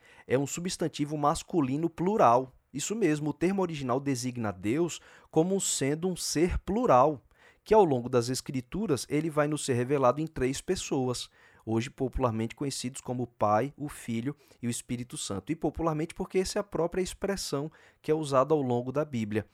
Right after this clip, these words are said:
Deus, portanto, quando diz "façamos", se refere ao Pai, ao Filho e ao Espírito Santo. Os três estão presentes e envolvidos na criação.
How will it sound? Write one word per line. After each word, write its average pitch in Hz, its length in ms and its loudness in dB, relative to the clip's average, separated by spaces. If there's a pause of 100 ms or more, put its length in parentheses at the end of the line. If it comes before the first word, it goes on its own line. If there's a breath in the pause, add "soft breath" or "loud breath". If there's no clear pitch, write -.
(240 loud breath)
Deus, 120 300 0
portanto, - 540 -6
quando 135 220 -4
diz 113 200 -2
"façamos", 139 840 0 (220 loud breath)
se - 160 -4
refere 110 340 0
ao 101 80 -2
Pai, 151 520 2 (160 soft breath)
ao 127 180 -2
Filho 131 540 -6 (200 soft breath)
e 120 80 -4
ao 120 100 2
Espírito 127 500 -8
Santo. - 300 -6
Os - 140 -10
três 143 560 -2 (300 soft breath)
estão 127 300 -4
presentes 139 800 0
e 147 60 -2
envolvidos 131 920 -2 (300 soft breath)
na 110 240 2
criação. 120 600 -4